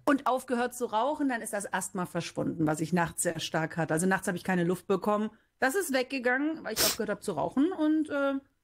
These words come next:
jetzt überbrücke ich die Tage selten, dass ich, na, ab und zu muss ich Cetirizin nehmen, ab und zu nicht.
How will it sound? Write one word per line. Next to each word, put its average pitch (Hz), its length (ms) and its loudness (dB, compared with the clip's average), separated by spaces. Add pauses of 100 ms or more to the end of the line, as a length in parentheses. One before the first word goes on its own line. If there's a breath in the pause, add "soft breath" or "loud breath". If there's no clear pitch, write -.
(140)
jetzt 247 400 -2
überbrücke 254 500 0
ich 233 120 0
die 226 120 -10
Tage 214 460 0
selten, 254 480 0
dass 190 180 -6
ich, 180 220 -10 (420)
na, 196 240 2
ab 180 120 -2
und 180 120 -6
zu 170 80 -6
muss 160 140 -2
ich 151 100 -12
Cetirizin 202 500 -2
nehmen, 196 160 -2
ab - 140 -4
und 156 80 -4
zu - 120 -8
nicht. - 300 -6